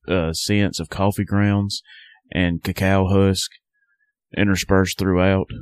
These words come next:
with a lactose creaminess, uh, spoiling into the somewhat chunky peanut finish.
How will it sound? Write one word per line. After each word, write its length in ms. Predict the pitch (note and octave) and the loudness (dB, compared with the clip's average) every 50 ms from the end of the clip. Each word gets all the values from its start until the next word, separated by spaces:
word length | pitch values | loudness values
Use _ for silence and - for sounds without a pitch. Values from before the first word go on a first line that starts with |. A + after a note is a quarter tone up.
| - - | -12 -8
with 160 | - F2 E2+ | -6 -4 -2
a 80 | F2 F2 | -2 -2
lactose 640 | D#2 D#2+ F#2+ G#2 - - - - G#2+ F#2+ F#2 - - | -2 0 0 0 0 0 0 0 0 0 0 -2 -6
creaminess, 720 | - - G#2+ G#2 A2 G#2+ G#2+ G2 G2+ G2 - - - - _ _ _ - | -6 -2 0 0 2 2 0 0 0 0 -2 -2 -6 -8 _ _ _ -8
uh, 280 | F2 E2+ D2 C2+ C2 - | -8 -6 -6 -6 -8 -8
spoiling 580 | - - - - A2 A2 G#2+ G#2+ G#2+ G#2+ G2+ | -8 -4 0 2 2 4 4 4 2 2 2
into 480 | F#2+ F#2 F#2 - G2+ G2 F#2+ F#2 F2+ F2+ - - - - - _ _ _ _ _ _ - - - - | 0 -2 -2 -2 0 0 0 0 0 -4 -8 -16 -20 -20 -20 _ _ _ _ _ _ -20 -18 -8 -2
the 120 | D#3 F3+ | -2 0
somewhat 640 | F3+ - - - A2+ A2 A2 G2+ G2 G2 F#2+ E2 - _ - | 0 2 2 2 2 2 2 2 2 0 0 0 -4 _ -6
chunky 480 | - - A2 G#2+ G2 - F2+ F#2 F#2 - | -2 0 0 0 0 0 -2 -4 -2 -2
peanut 380 | - G#2 G#2 G2 F#2+ F2+ - | 0 0 0 2 0 0 -2
finish. 640 | - - G2+ G#2+ G#2+ G#2 G2 - - - - - | -4 -2 0 0 0 0 -2 -2 -4 -8 -8 -12